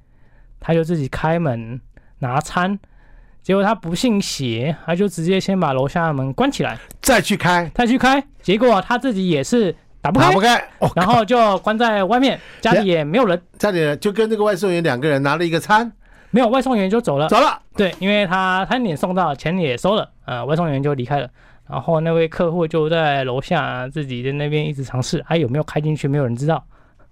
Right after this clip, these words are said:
Speaker 1: 就是，<laughs>这是一个非常糗的一件事情。<laughs> 因为他不相信外送员说的话，对，因为他下午可以开，可能傍晚就不能开了。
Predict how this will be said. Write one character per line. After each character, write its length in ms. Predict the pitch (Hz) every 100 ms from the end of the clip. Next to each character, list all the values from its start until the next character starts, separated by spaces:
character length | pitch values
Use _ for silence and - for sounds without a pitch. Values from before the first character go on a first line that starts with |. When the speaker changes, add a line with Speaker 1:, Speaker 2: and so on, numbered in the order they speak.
| - - _ - - - -
Speaker 1:
就 80 | 156
是， 160 | 151 180 - - - -
<laughs> 500 | - - 233 - -
这 80 | 180
是 80 | 185
一 40 |
个 140 | 214 185
非 120 | 202
常 140 | 180 196
糗 240 | - 131
的 100 | 123
一 20 |
件 160 | 143 180
事 160 | - 160
情。 100 | 392 123 - 302 - 269 - - -
<laughs> 880 | - - - 415 - _ - - -
因 120 | 208
为 120 | 220
他 540 | 190 214 214 214 220 208
不 100 | 196
相 160 | 214
信 100 | 196
外 80 | 190
送 120 | 190
员 100 | 175
说 200 | 156 170
的 80 | 165
话， 120 | 175 139 -
对， 280 | 135 127 113 120 135
因 80 |
为 80 | 151
他 140 | 165 180
下 180 | 202
午 60 | 139
可 80 | 139
以 80 | 139
开， 240 | 135 131
可 100 | -
能 140 | 113
傍 120 | 120 139
晚 100 | 117
就 80 |
不 80 | 127
能 100 | 120
开 140 | 110 113
了。 160 | 117